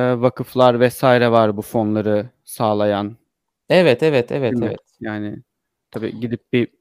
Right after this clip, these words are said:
Speaker 1: Moderna ya da BioNTech evrim çalışması üzerine bir fon vermez ama <laughs>
Speaker 2: Ya şöyle, yani aslında çalışmanı işte ya da işte hipotezini, sorunu,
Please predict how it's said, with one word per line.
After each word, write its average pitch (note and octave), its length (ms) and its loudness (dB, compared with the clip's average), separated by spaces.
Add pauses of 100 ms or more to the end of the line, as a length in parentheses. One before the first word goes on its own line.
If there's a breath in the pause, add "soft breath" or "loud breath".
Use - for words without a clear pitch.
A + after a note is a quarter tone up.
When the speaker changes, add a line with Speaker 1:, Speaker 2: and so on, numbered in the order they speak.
Speaker 1:
Moderna A#2 560 2
ya A2 180 -2
da A2 220 0 (480)
BioNTech A#2+ 920 0
evrim A2+ 460 -2
çalışması A2+ 580 -4
üzerine G#2+ 320 0
bir G#2+ 80 -2
fon A2+ 340 0 (520)
vermez C3 600 4
ama C#3 300 0
<laughs> - 800 -2
Speaker 2:
Ya A#3 180 0
şöyle, G#3+ 460 0
yani F#3+ 420 0
aslında F#3+ 560 -4
çalışmanı F#3 840 -4
işte - 420 -8
ya C#3+ 260 -6
da E3 140 2
işte D#3 580 -4
hipotezini, D3 840 -2
sorunu, D3 760 -2